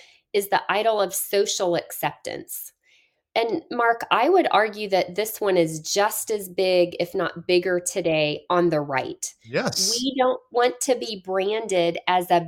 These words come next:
Speaker 1: bigot or intolerant. We are terrified of being branded as a bigot.
Speaker 2: Right.
Speaker 1: We want to be on the right side of history. Williams points out that it's more important for us to be on the right side of Scripture.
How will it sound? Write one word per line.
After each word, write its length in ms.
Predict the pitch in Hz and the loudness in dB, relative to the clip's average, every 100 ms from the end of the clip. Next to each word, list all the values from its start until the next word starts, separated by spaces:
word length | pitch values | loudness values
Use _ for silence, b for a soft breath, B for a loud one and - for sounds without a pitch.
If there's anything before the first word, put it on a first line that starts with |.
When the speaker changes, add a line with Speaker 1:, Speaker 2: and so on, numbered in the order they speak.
| 160 | 0
Speaker 1:
bigot 640 | 175 185 139 - - - - | 0 2 -2 -2 -6 -8 0
or 180 | 196 180 | 2 2
intolerant. 880 | 190 196 202 - 196 196 175 147 - | 2 0 -2 2 4 4 2 -2 -4
We 160 | 196 208 | -6 0
are 280 | 196 196 - _ - | 2 2 -4 _ -8
terrified 960 | - 208 220 240 - 165 139 - - - | -4 0 2 2 2 0 2 -4 -4 -4
of 160 | 180 | -4
being 300 | 180 175 170 | 2 4 4
branded 760 | 160 170 180 190 190 180 160 156 | 2 0 2 2 2 0 -2 -4
as 200 | - 170 | -4 -2
a 80 | 160 | -2
bigot. 600 | 160 196 196 - - - - B B | -2 -2 -2 -2 -6 -10 -20 B B
Speaker 2:
Right. 200 | 113 104 - | -4 -4 -4
Speaker 1:
We 200 | 202 247 | -4 -4
want 340 | 233 233 226 - | -4 -4 -4 -4
to 80 | 247 | -4
be 360 | 240 226 220 - | -4 -10 -10 -6
on 220 | 233 233 | -6 -2
the 120 | 220 | 0
right 500 | 196 190 208 233 226 | 0 -2 -2 -2 -4
side 420 | - - 214 208 202 | -6 -6 -4 -2 -2
of 180 | 190 | -2
history. 880 | - 220 220 - 202 170 160 - 175 _ B B B B | -4 -8 -6 -6 -2 0 -2 -6 -12 _ B B B B
Williams 560 | 196 226 247 247 233 - | 0 4 4 4 -2 -6
points 360 | - 196 196 196 | 2 2 2 0
out 220 | 202 220 | 0 0
that 120 | 214 | -2
it's 200 | 208 - | -2 -4
more 320 | 226 233 277 | -2 2 4
important 460 | 254 - 220 - 208 | 4 2 0 0 2
for 100 | 190 | 0
us 180 | 190 - | 0 -2
to 60 | |
be 80 | 196 | -2
on 140 | 185 | 0
the 100 | 180 | 0
right 340 | 170 180 196 190 | 2 2 0 -2
side 300 | - 196 190 | -2 0 0
of 140 | 170 | -4
Scripture. 880 | - - - 277 269 - 160 - | -6 -12 -2 -2 -2 -2 0 -2